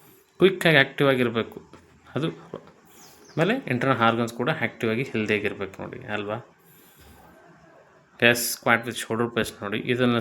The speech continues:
ಸ್ಪೀಡ್ ಮಾಡೋಂಥ ಮೊಮೆಂಟಲ್ಲಿ ಬ್ರೀತ್ ನಾರ್ಮಲ್ ಮಾಡ್ಕೊಳ್ಳಿ. ಬ್ರೀದಿಂಗ್ ಡೌನ್, ಪುಷ್, ಬ್ರೀತ್ ಔಟ್ ಅಪ್ ಮಾಡಿ. ಸ್ಕ್ವಾಟ್ ಅನ್ನ, squat with shoulder press ಆದ ನಂತರ ಅಲ್ಲೇ ಹೋಲ್ಡ್ ಮಾಡ್ಕೊಳ್ಳಿ. ಎಷ್ಟಾಗುತ್ತೆ ಅಷ್ಟು ಮಾಡಿ, ಟೆನ್, ಫಿಫ್ಟೀನ್, ಎಷ್ಟು ರೆಪ್ಸ್ ಆಗುತ್ತೆ ಅಷ್ಟು ಮಾಡಿ.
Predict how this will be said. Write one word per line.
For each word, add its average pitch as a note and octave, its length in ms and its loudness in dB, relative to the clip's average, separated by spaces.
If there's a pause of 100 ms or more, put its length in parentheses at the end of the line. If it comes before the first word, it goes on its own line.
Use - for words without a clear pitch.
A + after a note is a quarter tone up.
ಸ್ಪೀಡ್ D#3 380 2
ಮಾಡೋಂಥ B2+ 340 4
ಮೊಮೆಂಟಲ್ಲಿ B2 480 0
ಬ್ರೀತ್ A2+ 240 2
ನಾರ್ಮಲ್ G#2 300 -2
ಮಾಡ್ಕೊಳ್ಳಿ. G2 400 -4 (800)
ಬ್ರೀದಿಂಗ್ A#2+ 340 2
ಡೌನ್, D#3+ 240 2
ಪುಷ್, D#3+ 180 4 (100)
ಬ್ರೀತ್ A#2 220 4
ಔಟ್ G#2 140 0
ಅಪ್ G#2 200 -2
ಮಾಡಿ. F#2+ 180 -2 (180)
ಸ್ಕ್ವಾಟ್ B2+ 320 0
ಅನ್ನ, A#2+ 160 -2 (480)
squat A#2+ 380 2
with B2+ 160 -2
shoulder B2 260 0
press B2 240 -2
ಆದ A#2 80 0
ನಂತರ A#2 260 0 (560)
ಅಲ್ಲೇ E3 200 4
ಹೋಲ್ಡ್ A#2 260 6
ಮಾಡ್ಕೊಳ್ಳಿ. - 340 -6 (120)
ಎಷ್ಟಾಗುತ್ತೆ E3 380 4
ಅಷ್ಟು - 160 -6
ಮಾಡಿ, G2+ 200 -4
ಟೆನ್, A#2+ 260 4
ಫಿಫ್ಟೀನ್, A#2+ 340 0 (160)
ಎಷ್ಟು - 200 -8
ರೆಪ್ಸ್ - 240 -4
ಆಗುತ್ತೆ G#2+ 240 -2
ಅಷ್ಟು - 140 -14
ಮಾಡಿ. E3 140 2